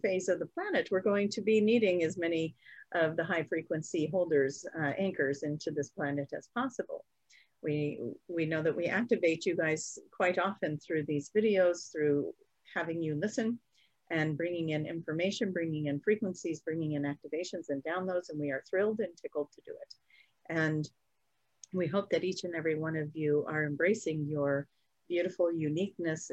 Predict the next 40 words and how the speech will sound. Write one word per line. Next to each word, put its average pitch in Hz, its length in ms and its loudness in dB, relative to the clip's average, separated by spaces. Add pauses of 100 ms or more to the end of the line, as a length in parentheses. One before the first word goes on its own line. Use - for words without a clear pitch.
(120)
in 160 240 -4
how 196 100 -2
you 175 180 -2
bring 143 360 -2
this 139 220 -6
in. 139 240 -8 (580)
And 156 440 0
that 262 220 0
is 403 160 2
something 240 380 2
to 165 580 4 (160)
think 214 160 -2
about 165 260 -2
as 147 160 -2
well, 135 280 -2
is, - 280 -8 (140)
is 160 300 -4 (100)
there 175 180 4
is 180 200 0
a 185 60 -2
lot 202 260 -2
of 240 120 -2
times 165 580 -4 (360)
we've 180 200 2
run 175 200 0
into 160 1000 2 (240)
sessions, 180 680 -2 (180)
so - 200 0
to 160 160 -8
speak, 143 260 -2
where 160 360 2 (340)
people 214 380 4
are 175 500 4
worried 185 420 6
because 160 480 -2 (120)
what 175 200 6
they 214 160 8
do 175 200 2
doesn't 156 320 -2
look 165 100 -6